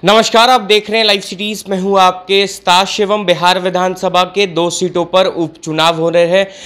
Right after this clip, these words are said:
ऐसे में इस वक्त हमारे साथ बिहार विधान परिषद के नेता प्रतिपक्ष सम्राट चौधरी हैं, हम उनसे बात करेंगे।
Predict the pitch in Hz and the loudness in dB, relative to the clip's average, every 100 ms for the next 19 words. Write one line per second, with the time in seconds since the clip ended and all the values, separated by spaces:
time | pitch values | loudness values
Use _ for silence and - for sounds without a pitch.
0 | - 143 151 185 185 180 180 185 180 170 | -8 -2 -2 0 0 0 -2 -2 0 2
1 | 165 180 180 165 151 165 165 165 165 165 | 2 2 -2 -2 0 0 0 -2 -2 -2
2 | 165 151 175 170 180 165 147 156 151 151 | -4 -2 -4 -4 -4 -4 -4 -4 -2 -4
3 | 156 170 - 151 143 147 143 151 147 160 | -2 -4 -2 0 0 0 0 -2 0 -2
4 | 147 139 147 147 147 151 180 | -4 -4 -2 -2 -4 -4 -6